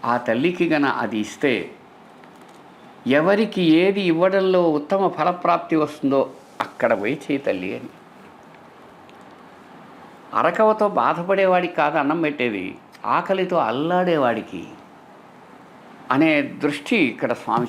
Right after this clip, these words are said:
చెప్పారు. ఆమె స్వామి చెప్పినట్టే చేసింది, ధన్యురాలైంది. మన చుట్టూ మానం కప్పుకోవడానికి చిన్న గుడ్డ కొరవైన నిరుపేద నారాయణులు ఎందరున్నారో తీసుకునే వ్యక్తి అవసరాన్ని బట్టి పుణ్యం ఉంటుందని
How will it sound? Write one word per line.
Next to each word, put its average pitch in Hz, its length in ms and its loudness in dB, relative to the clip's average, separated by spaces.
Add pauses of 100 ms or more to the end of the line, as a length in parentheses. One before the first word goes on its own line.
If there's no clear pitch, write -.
చెప్పారు. 98 380 -12 (1040)
ఆమె 127 180 0
స్వామి 120 340 0
చెప్పినట్టే 120 720 0
చేసింది, 110 400 -6 (760)
ధన్యురాలైంది. 117 760 -2 (920)
మన 139 280 2
చుట్టూ 175 220 0
మానం 165 400 2
కప్పుకోవడానికి 180 960 0
చిన్న 196 220 0
గుడ్డ 180 300 0
కొరవైన 180 540 2
నిరుపేద 165 480 0
నారాయణులు 156 560 2
ఎందరున్నారో 165 680 0 (1120)
తీసుకునే 160 500 0
వ్యక్తి 143 320 0
అవసరాన్ని 143 560 2
బట్టి 131 280 -2
పుణ్యం 127 380 -4
ఉంటుందని 110 560 -4